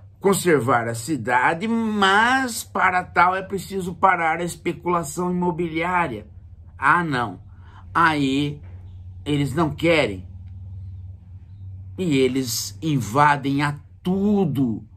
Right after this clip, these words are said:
com projetos mirabolantes. A gente diz pra eles, "Vamos conservar pelo menos a lei que já existe." Por exemplo,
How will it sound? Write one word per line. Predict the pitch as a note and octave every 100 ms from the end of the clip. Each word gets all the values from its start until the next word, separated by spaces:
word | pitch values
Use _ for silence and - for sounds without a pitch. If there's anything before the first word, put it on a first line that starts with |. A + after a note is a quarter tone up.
| - - - - - -
com | C#3 D3
projetos | C#3+ D3 A#2+ A#2+ D3 D3 A2
mirabolantes. | B2 C3 C3 A#2 B2+ A#2+ C#3 C3+ A2+ - - - - - - -
A | B3+
gente | B3 B3+ A3+
diz | E3+ F#3 E3
pra | D3 E3+
eles, | C#3+ C3+ B2
"Vamos | G#3 D4
conservar | B3 C4+ A#3+ G#3 F3 D3 G3+ G#3+ -
pelo | G3+ F#3+
menos | D3 E3+ A3 A3 G#3+
a | F#3+
lei | E3+ F#3+ G#3
que | - E3+
já | D#3 F#3
existe." | D#3 A2+ - E3 G3 D#3 - - - - - - -
Por | C3+ C#3+
exemplo, | D3+ A2+ D#3+ G#3 F#3 G#2